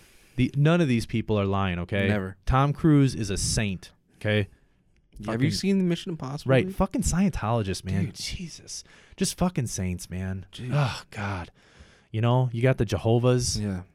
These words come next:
Speaker 1: Got the Jehovah's.
Speaker 2: The Jehovah's and the Jeho-, Jehovah's.
Speaker 1: You know what? Those motherfuckers come knocking at your door at seven o'clock at night. I bet you if you go knock on their door at seven o'clock at night, they'd be pissed.
Speaker 2: Well, they don't accept anybody at their door, ever.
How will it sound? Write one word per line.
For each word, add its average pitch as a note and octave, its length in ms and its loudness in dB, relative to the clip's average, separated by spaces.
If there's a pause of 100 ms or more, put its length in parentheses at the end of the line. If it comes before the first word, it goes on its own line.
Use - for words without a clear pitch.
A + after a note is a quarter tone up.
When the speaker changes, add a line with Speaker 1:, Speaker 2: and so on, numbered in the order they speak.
(140)
Speaker 1:
Got A#2+ 120 -2
the A#2+ 80 -4
Jehovah's. A2 680 0
Speaker 2:
The G#2+ 60 -8
Jehovah's A2 760 -2
and F#2+ 160 -6
the G2+ 80 -4
Jeho-, G#2 340 -8
Jehovah's. G#2 560 -4
Speaker 1:
You F3+ 60 4
know G3+ 80 6
what? F#3 180 4
Those D#3 160 2
motherfuckers C#3 480 0
come A#2+ 180 -2
knocking A2 320 0
at G#2+ 60 0
your G2+ 80 -2
door F#2+ 140 -2
at F2 60 -4
seven G2+ 240 -4
o'clock G2 280 -4
at F#2+ 60 -4
night. F#2 100 -2
I F#2 40 -2
bet C3 200 -2
you A#2+ 60 -6
if - 20 -6
you A#2 60 -6
go A2 80 -2
knock G#2 260 -4
on F#2+ 140 -4
their F#2+ 100 -2
door F#2 140 -4
at D#2+ 80 -8
seven E2 180 -8
o'clock D#2+ 280 -10
at F2+ 60 -6
night, E2+ 40 -4
they'd D#2 120 -8
be D#2+ 100 -16 (100)
pissed. - 400 -12
Speaker 2:
Well, A#2 160 0
they G#2 100 0
don't G2 240 -2 (100)
accept F#2 400 -8
anybody F#2 380 -2
at F2+ 80 -4
their F2+ 100 -8
door, F2+ 260 -8 (380)
ever. F#2+ 280 -6